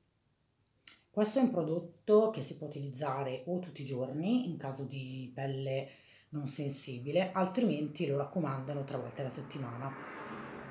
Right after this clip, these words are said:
Io difatti faccio, faccio così, non lo uso tutti i giorni.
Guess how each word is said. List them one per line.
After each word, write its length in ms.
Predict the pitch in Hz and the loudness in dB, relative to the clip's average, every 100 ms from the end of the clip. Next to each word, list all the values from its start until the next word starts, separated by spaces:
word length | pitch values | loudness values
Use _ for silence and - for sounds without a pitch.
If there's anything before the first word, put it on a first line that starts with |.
| - 160 | -8 0
Io 80 | 170 | 0
difatti 400 | 160 151 139 - | 2 0 -2 -4
faccio, 640 | - 143 - 151 127 127 | -2 -2 -2 -2 -2 -2
faccio 320 | 123 139 135 | -4 -4 -4
così, 200 | 143 131 | -6 -4
non 140 | 135 147 | -2 -2
lo 120 | 143 | -2
uso 320 | 143 139 139 | -4 -4 -6
tutti 220 | 123 - | -10 -12
i 40 | 123 | -10
giorni. 500 | 113 110 127 135 | -10 -8 -6 -8